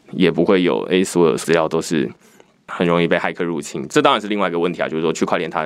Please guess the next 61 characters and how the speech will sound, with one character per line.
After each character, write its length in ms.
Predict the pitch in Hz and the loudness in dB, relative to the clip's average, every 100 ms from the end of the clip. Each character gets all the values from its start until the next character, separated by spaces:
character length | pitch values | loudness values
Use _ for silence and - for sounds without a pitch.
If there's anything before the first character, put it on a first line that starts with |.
| - | -4
容 140 | 80 87 | -2 0
不 80 | |
容 160 | 85 78 | 0 0
易 60 | 78 | 0
被 300 | 78 - - _ _ _ - | -2 -4 -10 _ _ _ -2
攻 240 | 92 92 | -2 -2
击， 260 | - 52 62 | -8 -12 -8
这 100 | 60 | -8
是 60 | 78 | -4
另 140 | 71 | -2
外 60 | 64 | 0
一 40 | |
个 60 | 71 | 0
问 140 | 62 | -2
题。 180 | - - - _ _ - - - _ | -4 -14 -16 _ _ -20 -20 -20 _
那 260 | - 92 76 | -2 0 0
至 120 | 107 | -2
少 220 | 107 64 50 | -2 -2 -2
到 140 | - 71 | -2 -2
目 120 | 85 | -2
前 200 | - 53 | -6 -4
十 240 | - - | -4 -2
年 200 | 58 50 - - | -2 -2 -6 -10
以 140 | - - | -6 -4
来， 320 | - - - | -4 -6 -8
比 80 | - | -6
特 140 | 76 92 | -2 0
币 220 | 85 - | 0 -2
还 200 | - 82 | -4 -4
没 260 | 85 82 | -2 0
有 340 | 90 92 50 - - - | 2 2 2 -8 -20 -4
被 220 | 85 71 - - | -2 -2 -8 -12
骇 160 | - | -8
客 200 | - - - - | -4 -4 -6 -8
成 200 | - 87 | -2 0
功 260 | 85 82 82 | 0 -2 -2
的 320 | 67 - - | -4 -4 -6
攻 180 | - 90 | -2 -2
击 200 | 90 - | -2 -6
过。 340 | - 98 - - _ _ _ _ _ _ - | 2 2 0 -16 _ _ _ _ _ _ -2
第 100 | 127 | 0
三 160 | 233 | 2
个 100 | 104 | 0
就 100 | 90 | -2
是 100 | 87 | -4
说， 260 | 71 78 65 - _ | -2 -4 -4 -10 _
哎， 100 | 147 | -2
既 140 | 139 151 | 2 2
然 180 | 101 | 2
区 140 | 90 127 | 0 0
块 140 | 135 | 0
链 140 | 110 87 | -2 -2
它 120 | 85 | -6
不 80 | 71 | -6
是 160 | 90 | -6
人， 280 | 82 - 67 | -6 -6 -8
它 160 | - 82 | -6 -6
是 120 | 82 | -6
程 200 | - 73 | -6 -4
式 120 | 90 | -2
嘛， 100 | 78 | -4